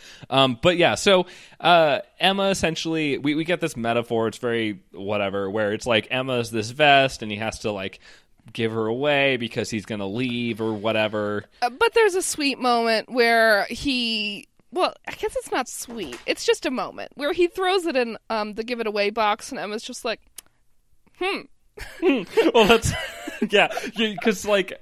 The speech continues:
Speaker 1: the way it, I, I understand now, there might be some miscom-, miscommunication on our end. Emma doesn't put it in the giveaway box. She hands it to Will,
Speaker 2: Who
Speaker 1: and
Speaker 2: does,
Speaker 1: then Will
Speaker 2: who just
Speaker 1: puts
Speaker 2: sort
Speaker 1: it in
Speaker 2: of
Speaker 1: the
Speaker 2: throws
Speaker 1: giveaway
Speaker 2: it
Speaker 1: box.
Speaker 2: in there.
Speaker 1: <laughs> Right after he keeps the Glee class,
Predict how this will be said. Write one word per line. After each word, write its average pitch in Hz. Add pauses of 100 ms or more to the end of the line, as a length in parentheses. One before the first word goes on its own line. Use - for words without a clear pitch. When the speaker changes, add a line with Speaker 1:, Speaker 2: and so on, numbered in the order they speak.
(140)
Speaker 1:
the 190
way 214
it, 139 (460)
I, 185
I 185
understand 175
now, 139 (200)
there 160
might 185
be 190
some 156
miscom-, 135 (120)
miscommunication 131
on 113
our 117
end. 107 (280)
Emma 226
doesn't 131
put 127
it 123
in 117
the 120
giveaway 110
box. 107
She 175
hands 226
it 165
to 156
Will, 127
Speaker 2:
Who 294
Speaker 1:
and 311
Speaker 2:
does, 254
Speaker 1:
then 151
Will 180
Speaker 2:
who 180
just -
Speaker 1:
puts 143
Speaker 2:
sort -
Speaker 1:
it -
in -
Speaker 2:
of 214
Speaker 1:
the 127
Speaker 2:
throws 240
Speaker 1:
giveaway 208
Speaker 2:
it 190
Speaker 1:
box. -
Speaker 2:
in 226
there. 185
Speaker 1:
<laughs> - (1300)
Right 208
after 214
he 180
keeps -
the 151
Glee 139
class, 107